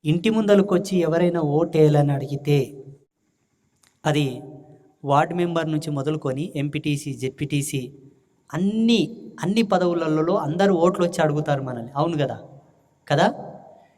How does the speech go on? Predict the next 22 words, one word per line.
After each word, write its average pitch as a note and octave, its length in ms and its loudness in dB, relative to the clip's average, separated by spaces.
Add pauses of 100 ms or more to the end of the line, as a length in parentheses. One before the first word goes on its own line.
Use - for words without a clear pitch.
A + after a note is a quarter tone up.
(140)
ఇంటి F3 180 2
ముందలకొచ్చి G3+ 580 4
ఎవరైనా D#3+ 320 0
ఓటు D3+ 260 2
అడిగితే C3 580 -2 (680)
ఏ F#3 320 6
పార్టీ F#3+ 400 -2
వ్యక్తి D#3 280 -8
అయినా C#3+ 140 -4
సరే, C#3 360 -8 (220)
అన్ని G#3+ 340 -2
పార్టీలు F#3+ 500 0
మన D#3+ 200 -2
దేశంలో E3+ 540 -2
ఉన్నాయి, D3+ 260 -2
అందరూ F3+ 400 2
మనకు D#3+ 280 0
సోదరులే, C3+ 680 -2 (260)
అన్ని G3 160 0
పార్టీలను E3+ 500 0
మనం D#3 220 -4
గౌరవించాలి. C3 800 -2